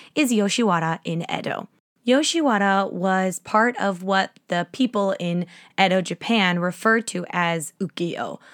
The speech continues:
or the floating world. You see, life under a military dictator can be awful.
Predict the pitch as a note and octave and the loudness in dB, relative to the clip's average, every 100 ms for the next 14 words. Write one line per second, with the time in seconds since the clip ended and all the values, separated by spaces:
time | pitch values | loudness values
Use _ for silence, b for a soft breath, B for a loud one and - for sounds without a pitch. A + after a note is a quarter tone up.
0 | B B G3+ E3+ E3 E3+ F3 E3 D#3+ D#3+ | B B -4 -4 -6 -4 -2 -2 -6 -6
1 | - - - _ _ _ _ _ _ _ | -8 -10 -14 _ _ _ _ _ _ _
2 | A3 A3 B3+ A3+ G#3+ A#3 B3 D4+ F#4+ B3+ | 0 2 2 2 0 2 2 0 -2 0
3 | A#3 A#3+ A#3+ F#3 F3 F#3+ B3+ C4 B3 A#3 | 2 2 0 0 0 0 0 0 -2 0
4 | G#3+ G3 C4+ C#4+ B3+ A3+ A3 B3+ B3+ C4 | 0 0 -2 0 0 0 0 2 4 4
5 | C4 C4 C4 b b b b b _ A#3 | 6 4 4 b b b b b _ 6
6 | B3+ D#4+ - - | 6 6 0 -2